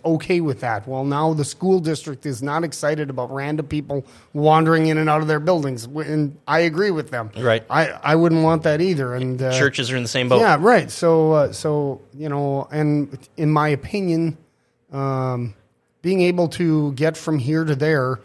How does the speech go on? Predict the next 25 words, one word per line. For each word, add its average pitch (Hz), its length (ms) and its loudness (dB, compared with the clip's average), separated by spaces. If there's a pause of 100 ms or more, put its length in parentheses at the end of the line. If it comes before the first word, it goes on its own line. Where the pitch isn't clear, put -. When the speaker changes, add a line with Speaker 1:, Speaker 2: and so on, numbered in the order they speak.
(260)
Speaker 1:
is 147 180 -4
much 170 320 0
different 156 440 -2 (120)
today 156 560 -2
than 131 200 -4
it 143 60 -6
was 147 220 -4
fifty 165 340 -8
years 165 320 -2
ago. 113 300 -8 (260)
Speaker 2:
Yes. - 420 -8
Speaker 1:
And 151 160 0
so 151 500 2 (120)
we 165 220 2
offer 165 320 2
free 170 260 0
public 165 380 0
transportation. 156 880 -6 (540)
Um, 127 800 -4
i-, 143 200 -2 (200)
as 143 140 -6
far 170 220 2
as 151 120 0
I'm 156 180 0
concerned, 151 560 -2